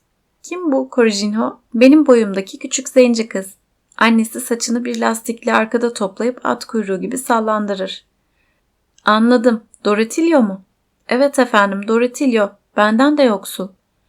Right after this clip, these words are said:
"Zenci ve çok yoksul olduğu için öbür çocuklar onunla oynamayı sevmiyorlar. O da hep bir köşede oturuyor.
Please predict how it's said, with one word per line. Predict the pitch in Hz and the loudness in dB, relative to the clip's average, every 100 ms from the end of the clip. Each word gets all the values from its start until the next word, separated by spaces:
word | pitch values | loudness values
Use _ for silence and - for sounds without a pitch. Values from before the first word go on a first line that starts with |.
| _ _ 220 | _ _ 0
"Zenci | 240 240 254 311 339 294 | 2 4 2 -2 -4 0
ve | 285 | 0
çok | 285 285 | 2 2
yoksul | 269 262 - 247 | 2 2 -2 0
olduğu | 254 262 | 0 0
için | 339 - 285 262 | -4 -2 -4 -2
öbür | 254 262 | -4 -4
çocuklar | 262 254 254 262 247 | -4 -4 -2 0 0
onunla | 247 240 240 | 0 0 0
oynamayı | 240 233 233 233 | 0 -2 -2 -4
sevmiyorlar. | 233 254 247 233 214 190 175 175 - _ _ _ _ - | -4 -2 -2 -2 -2 -4 -6 -8 -14 _ _ _ _ 0
O | 247 | 4
da | 247 254 - | 4 2 0
hep | 269 - | -4 -4
bir | 254 | -2
köşede | 262 254 254 254 | 0 2 2 2
oturuyor. | 247 - 233 202 185 | 0 -2 -2 -2 -6